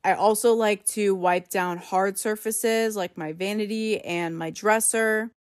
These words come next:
In my bathroom, I will always wipe down the sink and the mirror. I clean the toilets. I also have those little mini rugs in my bathroom, so I like to wash those once a week because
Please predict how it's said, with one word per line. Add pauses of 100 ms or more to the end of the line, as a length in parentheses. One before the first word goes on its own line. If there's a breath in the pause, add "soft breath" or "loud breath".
In
my
bathroom,
I
will
always
wipe
down
the
sink
and
the
mirror. (380 loud breath)
I
clean
the
toilets. (160)
I
also
have
those
little
mini
rugs
in
my
bathroom,
so
I
like
to
wash
those
once
a
week
because